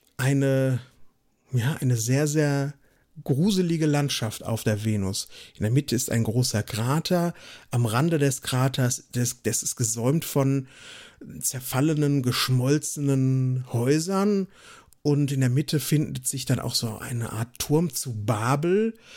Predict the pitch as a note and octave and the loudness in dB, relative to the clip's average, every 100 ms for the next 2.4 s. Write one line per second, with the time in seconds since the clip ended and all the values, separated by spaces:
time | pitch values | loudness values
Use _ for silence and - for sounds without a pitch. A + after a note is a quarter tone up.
0 | - - B2+ - B2+ A#2+ A2+ A#2+ G#2+ G2+ | -20 -12 -6 0 0 0 -2 -2 -2 -2
1 | G#2+ D3 - - A2+ - G#2 G2+ G#2+ G#2+ | 0 0 0 -4 -4 -2 -2 -4 -4 -4
2 | G#2+ F#2 G2 F#2 | -2 0 -2 -4